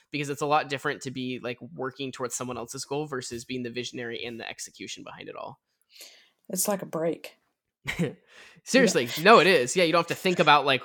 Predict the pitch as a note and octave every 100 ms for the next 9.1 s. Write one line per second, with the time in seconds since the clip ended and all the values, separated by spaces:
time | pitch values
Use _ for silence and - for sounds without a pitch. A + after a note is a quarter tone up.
0 | - E3 D#3+ D#3 D3 C#3+ D#3 D#3 D3 C#3
1 | D#3 D3 C3+ C3+ C3 - C3+ C3 B2 -
2 | C#3 B2+ B2 - B2 B2+ - - - C#3
3 | - - - E3 D3+ C#3 C3+ C3 C3+ -
4 | C3+ C3 C3+ B2 B2 B2 A#2 C#3 - -
5 | G2+ - G#2 G2 - _ _ _ _ _
6 | _ A3 C#4 _ G3 G#3 F3 F3+ F#3+ G3+
7 | G3 - C#4+ A3+ A3+ _ - B3+ G#3+ E3+
8 | F3+ E3+ E3 - E3 D#3+ D#3+ E3 D#3+ D#3+